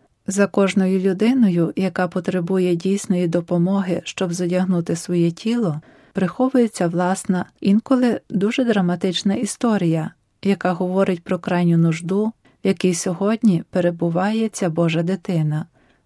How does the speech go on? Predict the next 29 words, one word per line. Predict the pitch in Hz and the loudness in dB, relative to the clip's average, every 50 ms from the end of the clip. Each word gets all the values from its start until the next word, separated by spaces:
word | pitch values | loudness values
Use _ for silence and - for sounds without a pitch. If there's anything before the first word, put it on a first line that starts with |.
| _ _ _ _ - | _ _ _ _ -6
Дуже | - 185 190 175 180 175 | -4 -4 -2 -2 -2 -2
часто | 170 - - 208 220 226 - - - 170 151 - _ - | -2 0 0 0 0 -2 -2 0 0 0 0 0 _ -8
за | 165 - 185 175 | -6 -2 -2 -2
такою | 175 180 175 170 - 202 214 214 208 202 185 - - | 0 -2 -4 -2 0 0 2 2 2 2 0 0 0
однією | - 180 175 180 175 180 185 220 240 262 269 226 160 - | -2 0 2 2 0 0 -2 -2 0 0 2 0 0 0
історією | 165 160 - - - 196 220 220 226 214 208 196 196 202 202 175 - _ _ _ - | -2 -4 -4 -2 -2 0 0 2 2 0 0 0 2 2 0 0 -2 _ _ _ -6
приховується | - 185 180 170 - - 254 247 247 240 220 - - 208 185 | -2 -2 -2 -2 0 0 0 2 2 0 0 0 -2 -2 -2
драма | 170 185 185 190 196 220 214 202 | 0 0 0 2 2 2 2 2
цілих | 190 - - 175 165 170 175 170 | 0 0 0 2 2 2 2 0
сімей, | - - 214 214 208 185 165 160 156 151 _ _ _ _ _ | -2 -2 0 2 2 2 2 0 0 -2 _ _ _ _ _
а | - 180 | -4 -2
інколи | 175 180 214 262 285 - - 233 208 185 165 - - - - - | 0 0 0 0 -2 0 0 2 2 4 2 2 0 -6 -16 -14
цілого | - - - 190 165 170 175 175 170 - - | -6 0 2 2 4 4 2 0 0 -2 0
етносу | 180 196 214 - - 196 170 - - 160 | 0 -2 0 0 -2 -2 -2 0 -4 -4
чи | 165 - - 160 | -4 -2 0 0
народу. | 175 180 185 - 180 165 156 156 156 160 156 165 _ _ _ _ _ _ _ _ _ - | 2 0 0 -2 -2 -2 -2 -2 -4 -6 -6 -8 _ _ _ _ _ _ _ _ _ -6
І | - | -6
чим | 165 - 196 190 185 | -2 0 0 0 2
більше | - 240 269 285 - - 202 | 2 0 0 0 -2 -4 -4
таких | 185 - 185 180 - 190 185 170 - 190 | -2 -2 -4 -2 -2 -2 -2 -2 -2 -4
людей | 185 175 175 175 175 170 | 0 2 2 2 2 2
у | 165 | 0
суспільстві, | - - 175 165 - - - 196 220 247 - - - - 170 160 - - _ _ _ _ - | 0 -2 -4 -4 -4 -4 -2 -2 -2 -2 -4 -6 -2 0 0 0 0 -4 _ _ _ _ -4
тим | - 185 180 175 | 0 0 2 2
більше | 190 190 196 190 - - 185 160 | 2 2 2 2 2 2 2 0
це | - - - 180 | 0 0 -2 -2
вказує | 170 170 - 185 180 165 165 170 170 170 165 | -2 -2 0 0 0 2 2 2 2 4 4
на | 170 165 165 | 4 2 0
те, | 165 - 196 202 226 262 247 | -2 -2 -2 -2 -2 -2 -4